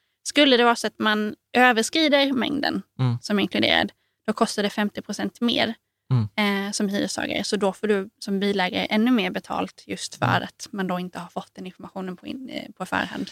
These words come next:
Speaker 2: Jag tänkte på någonting med mil. En grej jag tänker på då är att om man hyr ut mycket så kanske man ska titta på sin egen försäkring. För där anger man ju ofta hur mycket man kör på årsbasis.
Speaker 1: Mm.
Speaker 2: Så att då kanske man ska höja det. Det insåg jag ju nu.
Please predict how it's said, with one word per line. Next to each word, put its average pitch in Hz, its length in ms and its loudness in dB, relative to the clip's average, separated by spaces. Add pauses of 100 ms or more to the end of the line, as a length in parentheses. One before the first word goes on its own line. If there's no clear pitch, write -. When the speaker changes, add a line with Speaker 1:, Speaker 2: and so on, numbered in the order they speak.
Speaker 2:
Jag 170 180 4
tänkte 185 200 6
på 180 80 0
någonting 156 320 0
med 151 100 2
mil. 117 300 -4
En 160 200 2
grej 156 160 2
jag 123 100 2
tänker 170 260 2
på 147 120 2
då 139 100 4
är 113 120 6
att 127 120 -2
om 127 60 -2
man 127 100 2
hyr 131 220 4
ut 131 200 0
mycket 131 560 0
så 120 100 -4
kanske 127 240 0
man 123 100 0
ska - 120 -8
titta 131 240 -2
på - 80 -12
sin 131 160 2
egen 120 280 2
försäkring. 117 760 -2 (260)
För 123 60 -2
där 123 160 4
anger 127 340 4
man 117 120 2
ju 117 60 2
ofta 113 460 -4
hur 117 120 0
mycket 113 260 -4
man 110 100 -4
kör 113 200 -2
på - 120 -4
årsbasis. - 840 -6 (120)
Speaker 1:
Mm. 262 240 8 (200)
Speaker 2:
Så - 140 0
att 120 140 4
då 120 100 0
kanske 120 260 -6
man 110 120 -4
ska - 160 -6
höja 120 520 -2 (340)
det. 110 140 -2
Det 120 100 -4
insåg 113 400 -6
jag 107 120 -6
ju 113 160 -8 (360)
nu. 110 180 -2